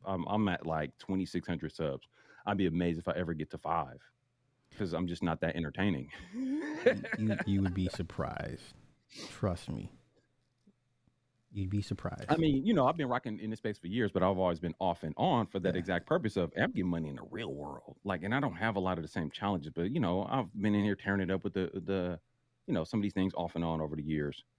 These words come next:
Speaker 1: But I never really put as much energy as I have in the past, like, month, two months or so. So
Speaker 2: Mm-hmm.
Speaker 1: I was like, All right, let me really push the issue and see what's going on, get the channel monetized, and really flex more.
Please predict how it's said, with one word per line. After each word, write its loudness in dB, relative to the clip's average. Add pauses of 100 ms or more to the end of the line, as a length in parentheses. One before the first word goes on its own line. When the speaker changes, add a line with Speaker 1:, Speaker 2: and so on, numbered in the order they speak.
(120)
Speaker 1:
But 4
I 6
never 2
really 0
put -2
as -4
much 2
energy 0
as -4
I 0
have 0
in 0
the -2
past, -2
like, -4
month, 0 (160)
two -2
months 0
or -20
so. -12 (180)
So 6
Speaker 2:
Mm-hmm. 6
Speaker 1:
I 4
was -2
like, 2
All 4
right, 4
let 0
me 2
really 2
push -2 (120)
the -4
issue -2
and -2
see -4
what's -4
going -4
on, -2
get -4
the -14
channel -4
monetized, -2
and -4
really -4
flex -2
more. 0